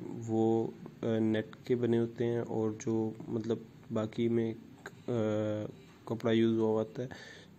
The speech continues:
तो ये plain भी हैं और different patterns के साथ भी हैं। उम्मीद करता हूँ आपको अच्छे लगेंगे। Like लाजमी कीजिएगा Video को अगर video पसंद आए, subscribe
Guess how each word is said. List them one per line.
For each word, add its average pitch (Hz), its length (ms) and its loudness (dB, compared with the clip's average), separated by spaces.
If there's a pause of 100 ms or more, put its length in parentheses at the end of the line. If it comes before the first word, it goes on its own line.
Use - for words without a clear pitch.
(100)
तो 113 240 4
ये 110 80 4
plain 113 420 4
भी 127 120 4
हैं 127 220 2
और 113 260 -2
different 110 400 -2
patterns 113 420 -2
के - 140 -6
साथ 113 200 -4
भी 110 240 -4
हैं। 110 200 -4 (100)
उम्मीद 110 200 -2
करता - 300 -6
हूँ 107 140 -2
आपको 101 220 -8
अच्छे 104 240 -8
लगेंगे। 117 400 -2
Like 110 300 -2
लाजमी 107 400 -2
कीजिएगा 113 380 -2
Video 110 380 -2
को 110 140 -2
अगर 110 120 -2
video 107 400 -4
पसंद 113 420 -6
आए, 123 120 -4 (640)
subscribe 107 580 -4